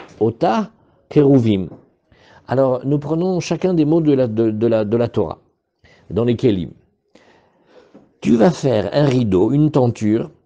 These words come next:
de laine teinte en bleu d'azur, et de rouge, et d'écarlate. Elle va être de lin et de moshzar, c'est le mot qui va nous faire réfléchir. Maaseh Choshev, un, une œuvre d'artisan.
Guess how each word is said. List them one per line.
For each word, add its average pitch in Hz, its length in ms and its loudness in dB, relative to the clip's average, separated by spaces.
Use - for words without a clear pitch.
de 107 560 2
laine 117 600 2
teinte 127 540 -4
en 104 120 -2
bleu 98 200 2
d'azur, 87 520 -2
et 107 80 0
de 110 100 4
rouge, 202 560 2
et 120 80 2
d'écarlate. 117 800 -4
Elle 135 160 0
va 143 200 0
être 131 380 -4
de 101 180 2
lin 143 420 2
et 123 120 2
de 120 320 4
moshzar, 98 580 -4
c'est 101 140 -6
le 101 80 0
mot 113 180 2
qui 107 140 -8
va 85 100 -4
nous 85 100 -2
faire 85 200 -4
réfléchir. 139 640 0
Maaseh 143 480 0
Choshev, 127 640 0
un, 110 360 0
une 120 200 0
œuvre 90 300 -4
d'artisan. 101 720 -4